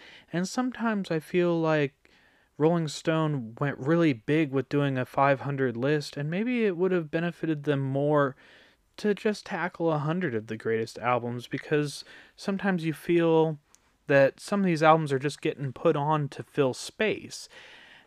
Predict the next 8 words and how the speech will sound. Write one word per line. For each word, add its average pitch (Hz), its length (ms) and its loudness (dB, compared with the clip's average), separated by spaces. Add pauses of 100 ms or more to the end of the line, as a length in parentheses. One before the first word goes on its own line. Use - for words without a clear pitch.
(120)
and 160 560 2 (640)
that 165 140 2
they're 175 120 6
not 220 260 4
really 185 240 4
taking 175 480 -4
into 151 340 -4
consideration 143 1080 0